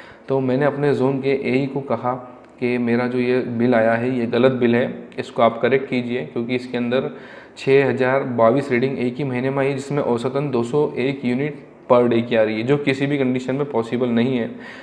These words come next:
पर इन्होंने मेरी कोई भी बात नहीं मानी थी और मुझे कहा था कि एक बार बिल अगर जनरेट हो गया, भले वो सही हो या गलत हो, आपको उतने अमाउंट का बिल पे करना ही होगा और इसको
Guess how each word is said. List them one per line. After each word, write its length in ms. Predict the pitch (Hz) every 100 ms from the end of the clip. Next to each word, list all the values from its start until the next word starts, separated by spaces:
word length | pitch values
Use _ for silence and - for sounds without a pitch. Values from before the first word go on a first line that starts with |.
| -
पर 140 | 139 143
इन्होंने 320 | 135 151 160
मेरी 240 | 147 147
कोई 340 | 151 - 127 139
भी 120 | 147
बात 220 | 135 139 127
नहीं 260 | 120 139
मानी 280 | 139 123 127
थी 300 | 127 139 -
और 100 | 113
मुझे 300 | 117 117 123
कहा 340 | 123 117 117 139
था 240 | 139 117 123 - - -
कि 200 | 139 - -
एक 300 | 139 156 135
बार 520 | 127 127 131 - - - -
बिल 360 | 120 135 139 127
अगर 220 | 120 127
जनरेट 420 | 127 120 127 127
हो 100 | 131
गया, 200 | 117 110
भले 220 | 110 120
वो 120 | 131 135
सही 300 | 123 120 139
हो 160 | 131
या 120 | 135
गलत 400 | 123 127 127 - -
हो, 60 | - - - - -
आपको 360 | 113 113 139
उतने 220 | 127 123 131
अमाउंट 300 | 117 117 127
का 80 |
बिल 200 | 120 127
पे 200 | 131 123
करना 280 | 123 117 120
ही 120 | 139
होगा 220 | 127 117 139
और 140 | 135
इसको 240 | 127 139